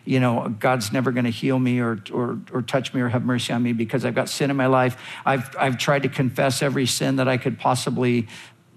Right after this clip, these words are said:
you know, think of, but, but nothing really changes." Because the fact of the matter is, that's not necessarily the case. So sometimes, on a few occasions, yes, there's a direct link,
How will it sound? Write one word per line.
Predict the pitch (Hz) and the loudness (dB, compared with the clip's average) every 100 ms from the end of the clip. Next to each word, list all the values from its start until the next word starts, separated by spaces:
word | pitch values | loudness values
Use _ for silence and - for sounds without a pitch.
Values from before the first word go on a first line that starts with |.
| - | -6
you | 139 | 0
know, | 123 | 0
think | 117 - 131 117 | 0 0 0 2
of, | 123 120 | 0 0
but, | 107 120 - - | 0 0 -2 -4
but | 127 - | -2 0
nothing | 127 110 120 113 | 0 0 0 0
really | 104 104 | -2 -4
changes." | - 95 92 - - - - _ _ _ _ | -4 -6 -6 -10 -14 -16 -20 _ _ _ _
Because | 208 190 180 - | 0 2 2 2
the | |
fact | 165 180 156 | 2 2 2
of | 143 | -2
the | 127 | 0
matter | 127 110 113 | 2 2 0
is, | 104 - | -2 -2
that's | 117 110 - | -2 -2 -2
not | 120 104 104 - _ _ _ _ _ _ | -2 -2 -4 -10 _ _ _ _ _ _
necessarily | 117 110 - 104 117 107 101 98 98 104 - _ _ _ _ _ - | -4 -4 -4 -6 -4 -2 -2 -4 -6 -8 -16 _ _ _ _ _ -12
the | 120 | -8
case. | 110 127 87 - - - - _ _ _ - | -6 -6 -6 -8 -10 -10 -12 _ _ _ -10
So | - | -4
sometimes, | 131 - 165 185 175 180 180 190 - - - | -2 2 2 2 2 4 4 2 0 -6 -4
on | 123 117 | -2 0
a | 120 | -2
few | 123 156 170 | 0 2 4
occasions, | 165 - 160 156 143 127 | 2 2 2 2 0 0
yes, | 135 101 - | 2 2 0
there's | - 113 107 | -2 -2 0
a | |
direct | 98 117 135 135 | 0 2 2 2
link, | 131 135 143 - | 0 2 -2 -8